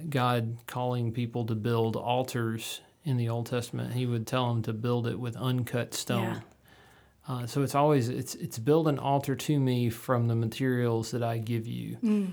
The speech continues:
Speaker 2: yeah, that's a good point, yeah.
Speaker 1: Whereas here, it's building a tower out of our own strength, out of our own,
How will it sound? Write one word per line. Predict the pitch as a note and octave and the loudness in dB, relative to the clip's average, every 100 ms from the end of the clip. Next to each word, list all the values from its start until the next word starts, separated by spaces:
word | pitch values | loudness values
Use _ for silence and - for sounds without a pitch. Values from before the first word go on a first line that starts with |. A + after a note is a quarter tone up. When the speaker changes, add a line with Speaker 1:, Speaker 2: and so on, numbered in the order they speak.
| F#3 | -8
Speaker 2:
yeah, | - F#3+ | -8 -8
that's | F3+ - | -6 -6
a | |
good | - E3+ | -6 -8
point, | - F#3+ F3+ - | -10 -6 -6 -4
yeah. | F#3 F3 E3 | -4 -4 -2
Speaker 1:
Whereas | C3+ C3+ B2+ A#2+ | 2 4 2 -2
here, | - F#3+ E3+ C3 | -4 2 4 4
it's | B2+ - - - | 2 -4 -8 -10
building | C#3+ B2 C3+ C3+ B2+ B2 A#2+ A#2+ - | -10 -2 0 2 2 0 0 -2 -2
a | B2+ B2+ A#2+ | -4 -4 -4
tower | - C#3 C3+ C3 B2 B2 - | 0 2 4 4 2 -4 -4
out | B2+ B2 | -2 0
of | A#2+ A#2 | 0 0
our | A#2+ A#2 | 0 0
own | C3 C3+ | 0 -2
strength, | B2+ - B2 A#2+ B2 B2+ | -2 -2 -2 -2 -4 -6
out | B2 | -6
of | A#2+ | -4
our | B2 | -4
own, | B2 B2+ B2+ B2 A#2 | -2 0 0 0 -2